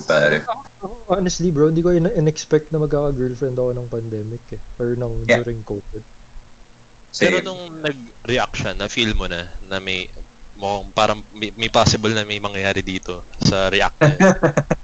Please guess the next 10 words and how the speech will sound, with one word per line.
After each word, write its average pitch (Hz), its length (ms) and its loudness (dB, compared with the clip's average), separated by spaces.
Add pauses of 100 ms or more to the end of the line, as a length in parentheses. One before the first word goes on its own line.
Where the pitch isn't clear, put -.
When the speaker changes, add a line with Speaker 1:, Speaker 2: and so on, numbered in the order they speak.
(160)
Speaker 2:
<laughs> - 560 -8
May, 202 240 8
may, 170 180 4 (1300)
may 170 100 4
kaibigan 175 480 6
na 170 80 6
nagsabi 143 400 4
sa 117 240 4
akin, 104 160 -2
pero 104 640 -2